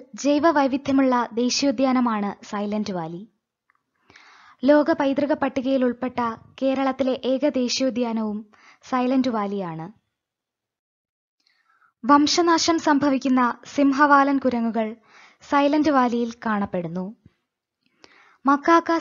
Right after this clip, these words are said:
സിലനസ് എന്നതാണ് സിംഹവാലൻ കുരങ്ങുകളുടെ ശാസ്ത്രീയ നാമം.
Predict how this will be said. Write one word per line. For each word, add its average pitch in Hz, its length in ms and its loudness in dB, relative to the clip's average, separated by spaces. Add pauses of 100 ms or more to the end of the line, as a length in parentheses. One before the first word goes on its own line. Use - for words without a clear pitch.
സിലനസ് 269 460 -2 (220)
എന്നതാണ് 240 480 0 (520)
സിംഹവാലൻ 285 640 0
കുരങ്ങുകളുടെ 233 640 -4 (220)
ശാസ്ത്രീയ 233 500 -4 (100)
നാമം. 170 280 -10